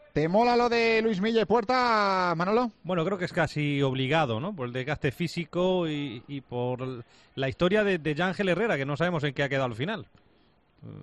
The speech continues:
Speaker 1: Está,
Speaker 2: se
Speaker 1: está, está bien, está bien.
Speaker 2: Está bien, ¿verdad?
Speaker 1: Sí, bueno, ahí va el cambio. Va a ser al final Budimir y Torró. Se va Oyer.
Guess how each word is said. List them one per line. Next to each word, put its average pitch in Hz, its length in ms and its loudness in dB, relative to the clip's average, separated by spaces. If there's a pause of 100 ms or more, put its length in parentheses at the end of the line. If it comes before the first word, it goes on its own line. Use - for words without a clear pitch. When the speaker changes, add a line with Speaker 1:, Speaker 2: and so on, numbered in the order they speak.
(180)
Speaker 1:
Está, 180 260 0
Speaker 2:
se 135 80 -4
Speaker 1:
está, - 140 -6
está 156 260 -2
bien, 139 140 -4
está 143 180 -4
bien. 110 260 -8
Speaker 2:
Está - 160 -4
bien, 98 220 -6
¿verdad? 107 200 -6
Speaker 1:
Sí, 160 200 -2
bueno, 160 260 0
ahí 180 140 2
va 247 120 2
el 220 60 0
cambio. 170 260 -2
Va 190 80 0
a 196 40 -4
ser 233 180 0
al 220 100 -2
final 254 540 0 (420)
Budimir 254 800 0
y 202 120 -2
Torró. 196 300 4
Se 175 200 0
va 240 240 2
Oyer. 233 460 2